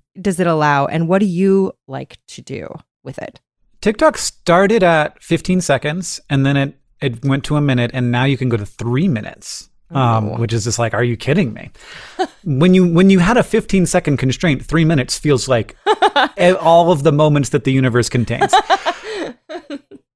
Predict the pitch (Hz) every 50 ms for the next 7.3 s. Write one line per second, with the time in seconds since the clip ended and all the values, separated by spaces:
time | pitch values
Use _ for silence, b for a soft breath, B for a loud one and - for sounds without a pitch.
0 | _ _ _ _ 160 175 185 233 190 170 160 - - 220 196 196 185 196 254 294
1 | 320 233 156 143 143 - 175 220 208 202 170 - - 135 131 120 123 120 113 123
2 | 120 - - - - - 156 151 165 165 - - - 151 139 139 120 - 139 123
3 | 120 123 117 113 110 113 - _ _ - - 135 127 123 123 120 117 110 104 -
4 | - - 139 127 123 120 120 117 120 120 - _ _ _ _ _ _ _ _ _
5 | _ _ - 120 - - - 135 131 113 - 139 127 127 127 123 - 135 123 -
6 | - 131 123 120 117 117 - - 131 123 120 120 117 117 117 - 123 117 117 117
7 | 113 117 113 110 -